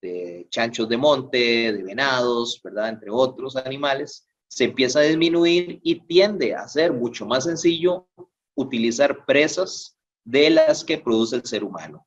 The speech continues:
Me refiero a animales de producción como terneros pequeños, caballos pequeños, porque ellos no tienen la capacidad de poder depredar u-, una vaca adulta, aunque sí se han dado algunos casos, pero generalmente tienden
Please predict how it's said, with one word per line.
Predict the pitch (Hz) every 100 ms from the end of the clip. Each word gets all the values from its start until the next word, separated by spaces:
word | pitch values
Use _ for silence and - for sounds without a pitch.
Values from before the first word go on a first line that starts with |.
| _
Me | - 113
refiero | 110 117 135 143 156
a | 156 165 160
animales | 110 107 107 123 143 143
de |
producción | 156 156 160 160 165 165 175 -
como | 143 143 151 170 170 _ _ _
terneros | - 104 110 127 127
pequeños, | - 113 151 156 156 151 - -
caballos | - 92 107 123 123 120 117
pequeños, | - - 139 139 147 -
porque | 110 107 110
ellos | 110 120
no | 123
tienen | 135 131
la | 131
capacidad | - - - - 104 107 117
de | 123
poder | 120 104 107
depredar | 110 120 107 104 120
u-, | 117 107 104
una | 113 113
vaca | 117 117 117
adulta, | 98 104 127 131 -
aunque | - 113 151 202 -
sí | - 113
se | 127
han | 131
dado | 131 135
algunos | 127 135 135 -
casos, | - 131 135 131 - - _ _ _ _
pero | 143 160
generalmente | 156 127 120 127 139 143
tienden | 147 143 143 151